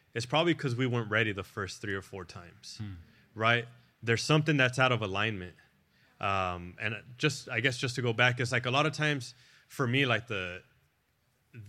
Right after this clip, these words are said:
Speaker 1: money was never the reason why I started the brand, but it started to take over the, the reason for it. And when I started doing it for that,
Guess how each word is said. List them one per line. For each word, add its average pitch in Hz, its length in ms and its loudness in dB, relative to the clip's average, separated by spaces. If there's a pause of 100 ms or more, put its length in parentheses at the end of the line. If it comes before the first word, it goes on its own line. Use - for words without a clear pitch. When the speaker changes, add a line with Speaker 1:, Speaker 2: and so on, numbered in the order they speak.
(140)
Speaker 1:
money 131 360 2
was 135 220 0
never 127 320 2
the 110 160 -2
reason 117 320 -2
why 104 140 2
I 101 40 0
started 113 420 -4
the 147 60 -4
brand, 170 340 -4 (760)
but 104 160 -2
it 101 60 -4
started 117 460 0
to 92 500 -8 (500)
take 110 260 -2
over 101 320 -4
the, 92 140 -8 (280)
the 101 140 -8
reason 90 360 -8
for 85 300 -18
it. - 40 -20 (800)
And 110 240 2
when 101 140 -2
I 123 100 4
started 123 300 0
doing 120 260 0
it 120 100 -2
for 107 300 -4
that, 110 460 -2